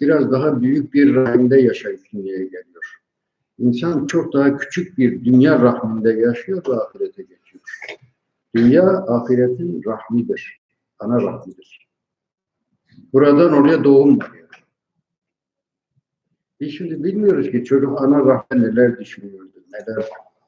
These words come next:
tahayyül ediyordu. Bir hayat var çünkü. Karıncanın kendine göre bir hayatı var, bir alemi var, bir dünyası var. Senin bilmemen değiştirmez onu. İneğin, sineğin, böceğin hepsinin kendine göre bir hayatı var,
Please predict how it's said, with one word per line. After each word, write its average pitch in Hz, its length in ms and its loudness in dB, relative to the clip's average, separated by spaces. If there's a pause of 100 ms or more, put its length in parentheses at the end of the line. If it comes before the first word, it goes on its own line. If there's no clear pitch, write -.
(160)
tahayyül 107 520 2
ediyordu. 92 560 0 (280)
Bir 113 200 2
hayat 131 400 4
var 98 140 2
çünkü. - 380 -12 (1160)
Karıncanın 127 540 2
kendine 135 340 0
göre 131 280 -2
bir 131 80 -2
hayatı 127 380 -6
var, 156 200 -10
bir 120 120 -2
alemi 120 400 -4
var, 117 220 -8
bir 113 160 -8
dünyası 110 440 -10
var. 110 100 -6 (100)
Senin 110 260 -10
bilmemen 120 460 2
değiştirmez 110 580 -4
onu. - 200 -8 (840)
İneğin, 127 400 6
sineğin, 120 520 2
böceğin 120 400 0
hepsinin 139 300 -4
kendine 123 380 -4
göre 123 260 -6
bir 123 80 -10
hayatı 113 420 -10
var, - 120 -10